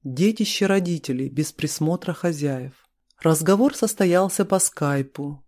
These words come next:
Воодушевленная мама рассказывала про свадьбу Аннушки, моей двоюродной сестры, о том, какой замечательный ей муж достался, а я в это время старалась безмятежно улыбаться,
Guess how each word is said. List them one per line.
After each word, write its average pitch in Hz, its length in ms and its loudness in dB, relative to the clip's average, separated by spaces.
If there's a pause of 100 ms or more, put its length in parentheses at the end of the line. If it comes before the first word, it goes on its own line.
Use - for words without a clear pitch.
Воодушевленная 151 880 2
мама 160 420 2
рассказывала 151 640 0
про 156 160 -2
свадьбу 190 580 0
Аннушки, 165 720 -2
моей 151 300 0
двоюродной 202 580 2
сестры, 147 720 -6 (520)
о 156 160 0
том, 262 260 6
какой 262 340 4
замечательный 226 720 6
ей 220 140 6
муж 175 380 2
достался, 170 880 -2 (200)
а 147 200 0
я 190 300 0
в 156 80 -4
это 147 200 0
время 202 480 2
старалась 196 640 0
безмятежно 175 720 2
улыбаться, 165 920 0